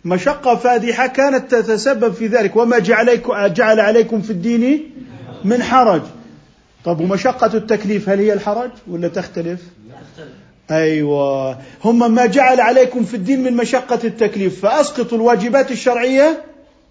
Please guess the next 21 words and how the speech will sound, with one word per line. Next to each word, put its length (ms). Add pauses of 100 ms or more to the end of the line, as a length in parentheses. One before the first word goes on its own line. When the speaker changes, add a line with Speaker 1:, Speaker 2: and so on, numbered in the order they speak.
(580)
Speaker 1:
أسقطوا 380
الواجبات 500
الشرعية 460
برفع 400
مشقة 680 (360)
التكليف، 580
نتيجة 500
فهم 480
مغلوط 480
معكوس 500
جديد، 640 (340)
وهو 280
أنه 600
فسر 580
الحرج 580 (680)
بمشقة 560
التكليف 500 (760)
التي 320
يجب 280
أن 180
تحتمل. 520